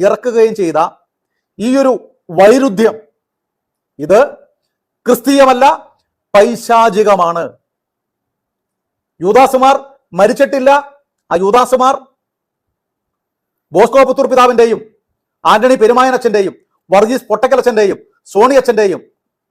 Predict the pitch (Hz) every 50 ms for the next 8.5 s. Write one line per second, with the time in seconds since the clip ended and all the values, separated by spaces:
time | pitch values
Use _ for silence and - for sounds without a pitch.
0 | _ _ - 190 202 214 226 269 247 233 254 247 233 - 247 233 220 226 226 226
1 | 196 208 185 202 220 226 220 220 190 156 - _ _ _ _ - 165 180 196 220
2 | 226 220 233 226 214 208 196 226 220 220 220 226 226 - _ - 175 185 190 240
3 | 240 220 214 208 196 196 196 196 190 160 - _ _ _ _ - 160 180 208 226
4 | 220 - - 233 208 202 202 202 - 202 196 180 - - _ 156 156 156 170 175
5 | 165 143 151 165 170 165 170 160 147 135 139 127 117 - _ _ _ _ _ _
6 | _ _ _ _ _ _ _ _ _ _ _ _ _ _ _ _ _ _ _ _
7 | _ _ _ _ _ _ _ _ _ _ _ _ _ _ _ _ _ _ _ _
8 | _ _ - 170 226 226 226 233 190